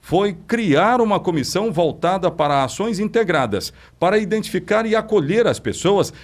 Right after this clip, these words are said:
em situação de rua, que acabaram se envolvendo em crimes contra o comércio local. Até o momento, trezentas pessoas em situação de rua foram cadastradas pelo município. Desse total,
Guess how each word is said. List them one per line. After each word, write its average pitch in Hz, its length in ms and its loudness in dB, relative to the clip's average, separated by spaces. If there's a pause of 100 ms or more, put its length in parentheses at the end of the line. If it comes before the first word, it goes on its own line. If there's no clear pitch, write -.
em 170 180 0
situação 185 640 0
de 226 100 2
rua, 180 420 2 (400)
que - 120 -6
acabaram 156 580 0
se - 140 -6
envolvendo 151 520 0
em 139 100 0
crimes 170 580 0
contra 170 440 0
o 156 40 0
comércio 135 500 -2
local. 107 460 -2 (420)
Até 127 300 -4
o 90 80 -2
momento, 147 480 0 (260)
trezentas 196 640 0
pessoas 143 520 0
em 151 100 0
situação 139 580 -2
de 120 120 -4
rua 165 320 0
foram 185 260 -2
cadastradas 175 840 -2
pelo 123 220 -4
município. 113 580 -6 (380)
Desse 87 300 -6
total, 165 520 0